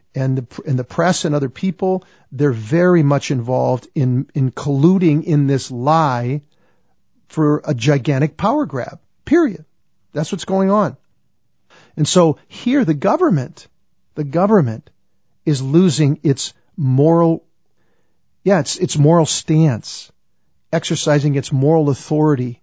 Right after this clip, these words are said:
properly. It's God-given authority, really, right? And, you know, the use of force was needed. Remember during covid, they let all kinds of groups of people that were politically aligned the right way to just burn our cities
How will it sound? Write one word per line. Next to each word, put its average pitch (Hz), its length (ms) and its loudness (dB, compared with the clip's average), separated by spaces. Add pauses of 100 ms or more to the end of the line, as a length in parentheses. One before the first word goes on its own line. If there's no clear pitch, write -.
(120)
properly. 120 420 -6
It's 160 140 -4
God-given 185 560 -2
authority, 120 420 -10
really, 120 360 -2 (320)
right? 156 180 -10 (800)
And, 160 260 4 (300)
you - 80 -2
know, 156 120 4
the 143 120 0
use 180 240 2
of 170 100 2
force 202 580 2
was 135 140 -4
needed. 190 260 0
Remember 156 240 -2
during 165 200 0
covid, 175 280 -2
they 151 60 0
let 156 280 0 (260)
all 156 180 0
kinds 165 340 0
of 143 60 -6
groups 160 260 0
of 147 80 -4
people 170 300 -2
that 143 140 -2
were 131 100 -2
politically 151 1000 0 (840)
aligned 165 800 4
the 175 160 0
right 170 240 2
way 170 280 2
to 170 120 -6
just 151 180 -2
burn 185 200 4
our 208 80 4
cities 302 500 0